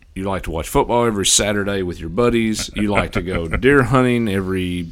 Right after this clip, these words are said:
Speaker 1: Saturday with, you know, whatever. Uh, insert fishing, insert golf, insert softball league, whatever you want to insert here that was in your life, in your secular world or whatever, before going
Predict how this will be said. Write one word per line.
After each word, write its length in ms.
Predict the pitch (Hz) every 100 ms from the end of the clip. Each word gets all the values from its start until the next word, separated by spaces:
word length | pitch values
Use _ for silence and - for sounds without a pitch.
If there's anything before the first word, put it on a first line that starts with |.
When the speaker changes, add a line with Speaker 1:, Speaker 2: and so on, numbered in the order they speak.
| -
Speaker 1:
Saturday 640 | - - 92 90 87 90
with, 360 | 87 85 - - - -
you 140 | 101
know, 220 | 92 82 82 69
whatever. 680 | 90 101 92 107 107 104 98 - - - -
Uh, 360 | 90 85 85 69 - -
insert 540 | 123 120 - 95 -
fishing, 500 | - 135 127 117 110
insert 540 | - 95 - 87 - 82
golf, 440 | 101 104 101 - -
insert 600 | 98 92 - 92 87 - _ _
softball 600 | - 113 101 - 95 90
league, 440 | 90 87 85 85 - - - - -
whatever 320 | 101 131 131
you 120 | 123
want 120 | 117
to 60 | 104
insert 340 | 107 - 95
here 220 | 92 101 90
that 180 | 90
was 200 | 78 85
in 220 | 92 123 127
your 200 | 123 107
life, 420 | 95 92 87 -
in 220 | 98 110
your 140 | 104
secular 520 | 101 - 95 - 95 90
world 460 | 85 85 85 82
or 100 | 78 78
whatever, 540 | 87 101 87 80 80 - - - - -
before 420 | 95 87 113 107 98
going 440 | 104 101 95 90